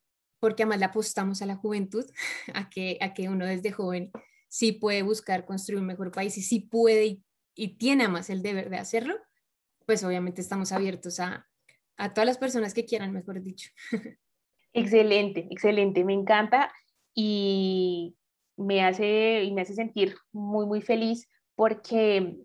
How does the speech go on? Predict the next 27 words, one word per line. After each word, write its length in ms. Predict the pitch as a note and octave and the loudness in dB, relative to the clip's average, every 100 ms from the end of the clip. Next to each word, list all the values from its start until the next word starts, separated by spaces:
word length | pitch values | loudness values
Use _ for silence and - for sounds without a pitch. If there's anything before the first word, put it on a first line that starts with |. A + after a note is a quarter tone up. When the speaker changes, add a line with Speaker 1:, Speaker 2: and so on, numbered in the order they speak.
| - | 2
Speaker 2:
la 160 | G#3 | 2
J 200 | G#3 G#3+ F#3+ | 4 2 4
C 120 | B3 | 4
I 120 | A#3 | 4
también 300 | F#3+ G3+ A#3+ | -2 -2 -2
es 100 | B3 | -2
una 100 | B3+ | -4
organización 640 | A#3+ A#3+ B3+ B3+ A#3 F3+ F#3 | -4 -4 -4 -4 -4 -4 -4
que 80 | |
se 80 | G3+ | -4
enfoca 560 | G#3+ G3 F#3+ G3 G3 F#3 | -6 -2 -2 0 0 0
en 120 | F#3 | -2
los 160 | F3 - | -4 0
jóvenes, 420 | E3+ D#3 - - | 0 0 -8 -16
es 100 | - | -8
una 120 | F#3+ | -6
organización 560 | G3 G#3+ A3 A3+ G#3 F#3 | -2 0 2 0 0 2
de 100 | F#3 | 2
jóvenes 560 | G#3 A3+ A#3 A#3+ B3 _ - _ - | 4 2 2 0 -4 _ -20 _ -6
y 120 | - | 0
también 400 | G#3 G3+ G3+ G3+ | 0 2 2 2
buscamos 720 | A3 A#3 - A#3 A#3+ A#3+ B3 | 0 -2 4 4 4 2 0
y 120 | A#3+ | -2
creemos 640 | A#3 F3+ F3+ A#3 B3+ A#3 A#3+ | -2 -2 2 2 4 2 0
que 140 | A3+ | -2
la 100 | G#3 | -2
juventud 680 | G#3 F#3+ F#3 F3+ G3 G3+ | -2 -4 -2 0 0 0